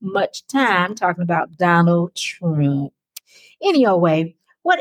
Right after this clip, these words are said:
else is, um, on my docket? Oh,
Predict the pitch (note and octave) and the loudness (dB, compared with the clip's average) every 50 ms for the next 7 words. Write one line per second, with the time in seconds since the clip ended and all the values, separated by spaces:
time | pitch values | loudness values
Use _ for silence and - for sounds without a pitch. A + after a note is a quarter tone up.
0 | - A#3+ G#3 F#3 G3+ G3+ - - - - - _ _ - - _ _ - - A3 | 0 0 0 0 -2 -4 -8 -12 -14 -16 -18 _ _ -20 -20 _ _ -6 -2 -2
1 | G3+ F#3+ F#3 F3+ F3+ F3+ F3 - - - F3+ F3 E3+ E3 F3 - - F#3 F3+ E3+ | 0 0 0 0 -2 -2 -4 -6 -6 -2 -2 0 0 0 -2 -4 -2 -2 0 2
2 | E3+ D#3+ D#3 D#3 F3+ D#3+ D#3 E3 E3+ - F#3+ F#3+ - - F3+ D#3+ D3+ | 2 0 0 2 2 2 2 2 0 -4 -4 -2 0 0 0 0 0